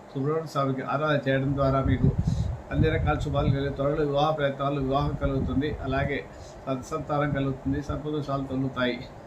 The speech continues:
కుజమాత జరుగుతున్నా కూడా ఈ దోష పరిహారం చేసుకోవాలి. ప్రతిరోజు మంగళ చండీ స్తోత్రాన్ని ఎవరికైతే కుజదోషం ఉందో వారు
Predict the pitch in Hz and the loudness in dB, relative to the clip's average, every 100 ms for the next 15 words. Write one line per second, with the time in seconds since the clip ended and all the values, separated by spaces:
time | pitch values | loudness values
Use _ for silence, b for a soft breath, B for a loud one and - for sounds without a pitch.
0 | - - - - - - - 151 170 196 | -18 -18 -18 -20 -20 -18 -10 -4 -2 2
1 | 202 190 180 160 180 180 190 175 170 170 | 2 2 2 2 0 -2 -2 -2 0 2
2 | 185 165 160 113 - - - - - 151 | 4 4 0 -2 -6 -16 -16 -16 -10 -4
3 | 170 180 175 170 170 151 156 - 165 156 | -2 0 2 2 2 0 -6 -4 -2 0
4 | 170 160 151 170 185 180 175 - 139 180 | 0 -2 -2 0 0 0 -4 -4 -4 -4
5 | 175 160 156 170 165 - - 165 156 170 | -4 -4 -2 -4 -6 -14 -10 -6 -4 0
6 | 156 147 - 143 147 160 147 143 156 170 | 0 0 -4 -6 -4 -4 -4 -2 -4 -4
7 | 147 156 160 165 156 131 | -4 -4 -4 0 0 0